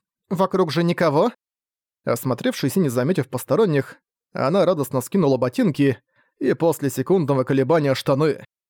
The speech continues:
Всё произошло так быстро и внезапно, что ошеломлённый Дейл просто не успел её остановить. Латина осталась в длинной жакетке,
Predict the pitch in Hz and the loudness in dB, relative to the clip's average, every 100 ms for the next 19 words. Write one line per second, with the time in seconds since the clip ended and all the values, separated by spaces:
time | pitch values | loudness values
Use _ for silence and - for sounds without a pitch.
0 | _ _ _ _ - - 139 139 123 123 | _ _ _ _ -14 -4 -2 0 0 0
1 | 160 135 117 139 160 139 120 117 123 190 | 0 0 0 -2 -2 -2 -2 -2 -2 0
2 | 175 170 - _ _ _ _ - - 120 | 0 0 -2 _ _ _ _ -16 -6 0
3 | 156 214 247 233 151 196 196 135 180 151 | 2 2 0 2 2 2 2 4 2 0
4 | 147 147 135 117 127 123 214 127 - 165 | -2 0 0 -2 -2 0 2 2 0 0
5 | 127 113 - - - _ _ _ _ _ | 0 -4 -12 -16 -18 _ _ _ _ _
6 | _ - 120 113 165 156 131 156 143 127 | _ -6 -2 -2 0 0 0 0 0 0
7 | 135 139 117 117 185 208 - 147 | -2 0 -2 -2 -2 0 2 0